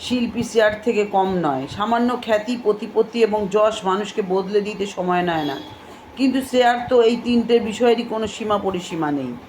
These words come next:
শিল্পী শ্রেয়া ঘোষাল সম্বন্ধে শ্রীজাত বলেন, "শ্রেয়া বরাবরই ঘরোয়া, বন্ধুবৎসল এবং ভালোবাসাপ্রবণ মানুষ।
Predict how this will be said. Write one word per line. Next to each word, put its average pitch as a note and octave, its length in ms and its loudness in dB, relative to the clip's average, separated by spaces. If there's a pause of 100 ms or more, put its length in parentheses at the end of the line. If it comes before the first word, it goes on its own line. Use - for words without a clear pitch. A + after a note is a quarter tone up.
(1000)
শিল্পী C#4 340 0
শ্রেয়া C4 300 2
ঘোষাল C4 320 2
সম্বন্ধে A#3 560 2
শ্রীজাত A3+ 440 0
বলেন, F#3 440 0
"শ্রেয়া A#3 260 2
বরাবরই A#3+ 480 2
ঘরোয়া, G3+ 500 2
বন্ধুবৎসল G3 760 0
এবং F3 200 -6
ভালোবাসাপ্রবণ F3 760 -2
মানুষ। D#3+ 380 -2